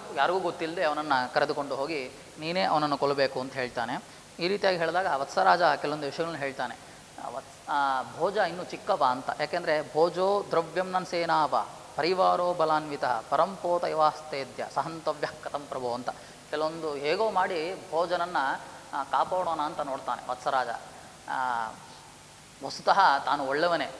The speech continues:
ವತ್ಸರಾಜ, ಅದರಿಂದಾಗಿ ಭೋಜನನ್ನ, ತನ್ನ ಇನ್ನೂ ಚಿಕ್ಕ ಮಗುವಾದಂತಹ ಭೋಜನನ್ನ ಕಾಪಾಡಿಕೊಳ್ಬೇಕು ಅಂತ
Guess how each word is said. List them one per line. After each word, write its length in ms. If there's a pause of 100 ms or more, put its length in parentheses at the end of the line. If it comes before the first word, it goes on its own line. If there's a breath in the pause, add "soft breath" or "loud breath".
ವತ್ಸರಾಜ, 420 (320)
ಅದರಿಂದಾಗಿ 640
ಭೋಜನನ್ನ, 420
ತನ್ನ 240
ಇನ್ನೂ 260
ಚಿಕ್ಕ 240
ಮಗುವಾದಂತಹ 640
ಭೋಜನನ್ನ 380
ಕಾಪಾಡಿಕೊಳ್ಬೇಕು 760
ಅಂತ 160